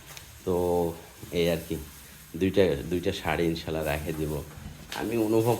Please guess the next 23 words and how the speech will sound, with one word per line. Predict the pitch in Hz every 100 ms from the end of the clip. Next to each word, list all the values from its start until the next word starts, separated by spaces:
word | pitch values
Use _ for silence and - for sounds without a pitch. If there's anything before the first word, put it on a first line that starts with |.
| -
করাইতে | 92 98 104
পারতেছি | 101 95 95 92 98
না | 95
এটা। | 90 87 90 80
আমি | 92 90
জানি | 98 110 120
যে | 107 95 - - - -
ক্যামেরাতে | 117 143 165 156
কেমন | 123 107 101
লাগতেছে, | 85 - 92 82 - - - -
কিন্তু | - 117
সত্যি | 120 135 139 - - 123 87 - - -
যদি | 120 131 117
কেউ | 123 107
সরাসরি | 110 104 98 110 95
দেখে, | 92 87 92
এটা | 98
দিওয়ানা | 85 95 90 87
হবে, | 87 95 98 101 92
হবে, | 92 85 95
হবে, | 85 85 78
হান্ড্রেড | 76 92 87
পার্সেন্ট। | 92 92 -